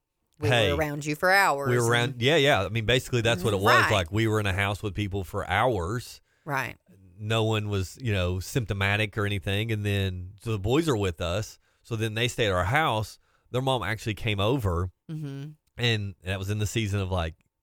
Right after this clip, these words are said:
Speaker 2: you sat on the porch.
Speaker 1: Right.
Speaker 2: You visited people outside.
Speaker 1: Yeah.
Speaker 2: You, you know, they, they, she sat on the porch and brought games over and watched them play games and draw on
Speaker 1: Right.
Speaker 2: the driveway with chalk and
Speaker 1: Yeah.
Speaker 2: just to, just to see them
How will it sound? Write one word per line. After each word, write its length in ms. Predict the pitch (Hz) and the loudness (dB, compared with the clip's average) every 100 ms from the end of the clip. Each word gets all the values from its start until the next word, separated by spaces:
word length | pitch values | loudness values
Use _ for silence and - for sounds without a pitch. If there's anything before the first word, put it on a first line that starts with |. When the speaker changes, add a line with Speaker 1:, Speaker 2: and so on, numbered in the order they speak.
| _ _ | _ _
Speaker 2:
you 300 | 101 98 92 85 | -6 -2 -2 -4
sat 180 | - 92 | -2 -2
on 120 | 87 | 0
the 60 | 92 | 0
porch. 600 | 151 160 - - - - | 2 2 0 -12 -18 -8
Speaker 1:
Right. 280 | 180 165 104 | -6 -6 -4
Speaker 2:
You 100 | 101 | -2
visited 400 | 110 101 104 95 | -2 0 -2 -2
people 300 | 110 98 101 | -2 0 2
outside. 560 | 104 107 120 127 143 85 | 2 2 2 2 4 2
Speaker 1:
Yeah. 160 | 208 101 | 0 0
Speaker 2:
You, 260 | 101 92 - _ _ - | 0 -2 -6 _ _ -8
you 120 | 104 | -4
know, 100 | 101 | -2
they, 340 | 95 104 104 90 _ _ _ | 0 0 0 -4 _ _ _
they, 440 | 101 107 104 98 98 | -4 0 0 -2 -4
she 180 | 127 | -4
sat 180 | 110 120 | -2 0
on 120 | 113 | 0
the 80 | 107 | -4
porch 360 | 95 120 120 - | -4 -2 -2 -2
and 100 | 107 | -2
brought 220 | 110 110 | 0 0
games 280 | 104 127 131 | 0 0 0
over 180 | 104 90 | 0 -2
and 100 | 90 | -2
watched 220 | 104 113 | -2 -2
them 80 | 113 | -4
play 180 | - 113 | -2 -2
games 480 | 110 113 113 98 85 | 0 0 0 -4 -6
and 100 | 92 | -2
draw 180 | 104 113 | 2 2
on 100 | 113 | 2
Speaker 1:
Right. 40 | |
Speaker 2:
the 60 | 101 | -2
driveway 500 | 92 113 120 113 110 | 0 4 4 4 0
with 160 | 98 92 | 0 -2
chalk 540 | 135 131 113 71 - | 2 4 4 0 -2
and 80 | 104 | 0
Speaker 1:
Yeah. 220 | 214 208 147 _ _ | 2 0 -4 _ _
Speaker 2:
just 280 | 127 156 - | 0 0 2
to, 200 | 147 113 | 0 0
just 340 | 107 131 170 147 | -2 -2 -2 -2
to 80 | |
see 260 | 113 165 202 | -2 0 0
them 420 | 127 107 117 127 | 0 0 -2 -6